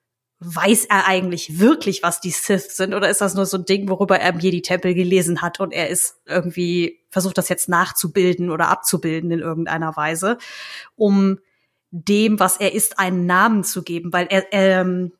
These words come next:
er drückt sich auch so sehr ambivalent aus im Dialog mit sowas so, die Jedi sagen, ich könnte nicht existieren, or the Jedi say I can't exist und so eine Geschichten.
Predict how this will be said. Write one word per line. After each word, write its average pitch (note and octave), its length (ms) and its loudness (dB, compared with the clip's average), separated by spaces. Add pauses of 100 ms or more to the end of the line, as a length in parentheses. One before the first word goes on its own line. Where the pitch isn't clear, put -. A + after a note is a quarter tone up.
er G3+ 80 -2
drückt G#3 340 -2
sich - 220 -4
auch G#3 80 0
so G#3 160 -2
sehr G3+ 260 0
ambivalent G3 600 0
aus G#3+ 260 0
im F3+ 140 -4
Dialog G3 500 2
mit F#3 80 -6
sowas F#3 280 -2
so, F#3+ 200 0
die F#3 160 -6
Jedi F#3+ 320 0
sagen, G3 340 2
ich G3 140 0
könnte F#3+ 300 -2
nicht F3 160 -2
existieren, F#3 520 -2
or E3+ 160 -2
the F3+ 120 0
Jedi F#3+ 260 2
say F#3+ 240 0
I F3+ 100 -2
can't F#3 340 -4
exist F#3+ 440 0
und E3 120 -6
so E3 100 -6
eine E3+ 120 -4
Geschichten. D#3+ 600 -6